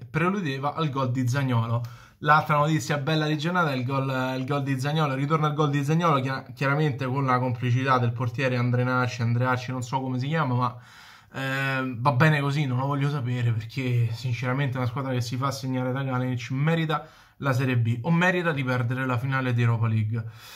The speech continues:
Ehm, Zaniolo è entrato, ra-, vabbè, però sti cazzi. Cioè,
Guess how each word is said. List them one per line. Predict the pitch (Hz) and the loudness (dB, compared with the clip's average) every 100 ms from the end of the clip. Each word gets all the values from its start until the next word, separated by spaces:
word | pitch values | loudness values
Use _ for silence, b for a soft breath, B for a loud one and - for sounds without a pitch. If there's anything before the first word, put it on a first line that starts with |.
| B - | B -8
Ehm, | 160 165 165 160 165 165 160 156 156 156 151 - - _ _ _ _ _ - - - | 0 2 2 2 0 0 -2 -4 -6 -8 -10 -16 -20 _ _ _ _ _ -20 -18 -4
Zaniolo | 165 220 254 185 | 4 6 8 6
è | |
entrato, | 170 226 220 151 - - - - - | 4 6 4 4 -4 -12 -20 -20 -14
ra-, | 143 160 - - _ _ _ _ _ _ _ - 123 | -10 -10 -10 -20 _ _ _ _ _ _ _ -20 -10
vabbè, | 127 117 110 | -6 -4 -4
però | 117 117 | -4 -6
sti | - 113 | -4 -2
cazzi. | 117 - - - - _ b b | -2 -6 -12 -16 -20 _ b b
Cioè, | - - | -10 -2